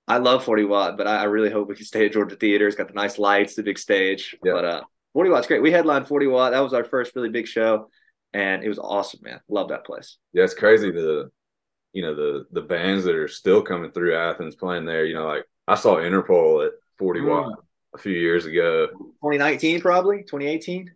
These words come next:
Speaker 2: Yeah, something like that.
Speaker 1: Okay.
Speaker 2: Um,
Speaker 1: Yeah.
Speaker 2: and then, you know, like, what was it?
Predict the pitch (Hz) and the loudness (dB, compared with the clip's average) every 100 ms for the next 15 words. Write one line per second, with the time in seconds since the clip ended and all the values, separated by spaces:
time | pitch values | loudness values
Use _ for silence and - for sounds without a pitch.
0 | _ 98 90 - 117 104 95 85 82 85 | _ 2 2 2 0 2 0 0 0 -2
1 | 80 82 - 87 87 85 120 117 85 87 | -4 -10 -16 -10 -6 -4 -4 -6 -6 -12
2 | 78 _ _ _ 95 82 82 82 - - | -18 _ _ _ -4 0 -2 -2 -8 4
3 | 101 92 85 78 | 6 6 2 -2